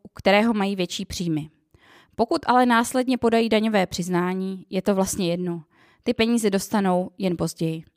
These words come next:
To jsme vysvětlovali již v minulém díle. Když už jsme u studentů, ti mají ještě jednu výhodu. Mohou uplatnit i slevu na studenta.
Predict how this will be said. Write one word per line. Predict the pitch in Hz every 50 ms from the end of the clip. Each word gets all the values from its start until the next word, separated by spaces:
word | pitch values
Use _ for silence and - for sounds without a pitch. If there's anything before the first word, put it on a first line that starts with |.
| _ _ _ _ _ _ _ _
To | - 226
jsme | 254 - - 302 285
vysvětlovali | 226 202 - 233 214 - 226 214 202 214 208 214 208
již | 196 180 175 190
v |
minulém | 175 175 185 185 180 175 180
díle. | 175 165 170 170 165 160 156 151 - 180 _ _ _ _ _ _ _ _ _ _ _ _ _
Když | 202 233 -
už | 330 381 -
jsme | 294 277 - -
u | 220
studentů, | - - 370 370 349 285 226 - 185 160 156 - - - _
ti | - 196
mají | 202 202 214 214
ještě | 208 202 - - 320
jednu | 330 302 302
výhodu. | 214 185 170 170 180 165 170 160 160 156 - _ _ _ _ _ _ -
Mohou | 190 208 247 330 311
uplatnit | - 247 - 220 214 208 - 220 214 - -
i | 185
slevu | - - 180 180 185 190
na | 185 175
studenta. | 175 - 185 180 170 175 170 - 170 165